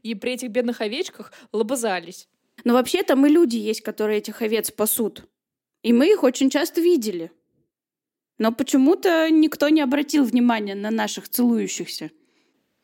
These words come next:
Speaker 1: Совсем страх потеряли.
Speaker 2: Ну, ещё он, кстати, вспоминал, как они там прыгали по развалинам.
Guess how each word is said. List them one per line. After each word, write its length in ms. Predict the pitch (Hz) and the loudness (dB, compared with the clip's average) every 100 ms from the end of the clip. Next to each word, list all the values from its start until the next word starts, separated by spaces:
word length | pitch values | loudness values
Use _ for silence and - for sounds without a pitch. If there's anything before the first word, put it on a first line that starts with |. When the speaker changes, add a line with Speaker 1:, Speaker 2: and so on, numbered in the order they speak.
| _ | _
Speaker 1:
Совсем 520 | - 226 - 254 214 | -4 -4 -2 0 0
страх 320 | - 196 196 | -2 -4 -4
потеряли. 560 | - 170 175 180 170 - _ _ _ _ _ _ _ - - _ | -8 -4 -2 -2 -6 -12 _ _ _ _ _ _ _ -20 -20 _
Speaker 2:
Ну, 200 | - 277 | 2 4
ещё 360 | 311 320 359 453 | 4 2 0 2
он, 100 | 339 | 2
кстати, 340 | 285 254 254 | 0 -4 -6
вспоминал, 600 | 233 - 247 247 240 294 427 | -8 -8 -4 -2 0 0 -2
как 200 | 247 247 | -2 -2
они 200 | 240 294 | 0 2
там 180 | 262 | 0
прыгали 400 | 254 277 254 254 | 0 0 0 0
по 140 | 226 226 | 0 -2
развалинам. 840 | 233 240 240 247 214 190 147 131 | -4 -2 0 2 0 -2 -6 -10